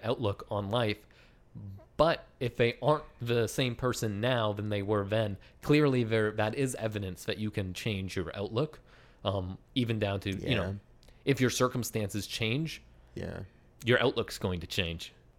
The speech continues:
Speaker 2: Well, tell me, Roger, what, what is comfort? 'Cause I may have it all skewed. I may be just spitballing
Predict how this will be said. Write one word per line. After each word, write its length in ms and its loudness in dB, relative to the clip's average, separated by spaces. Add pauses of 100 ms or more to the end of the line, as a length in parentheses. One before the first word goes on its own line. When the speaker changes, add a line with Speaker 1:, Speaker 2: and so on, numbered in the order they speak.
(160)
Speaker 2:
Well, 220 2 (180)
tell 160 4
me, 120 4
Roger, 320 6 (200)
what, 460 4 (180)
what 560 2
is 300 8
comfort? 480 -2
'Cause 200 2 (220)
I 180 10
may 200 10
have 260 8
it 60 4
all 160 10
skewed. 600 -2
I 200 10
may 240 10
be 260 4
just 380 2 (260)
spitballing 1120 8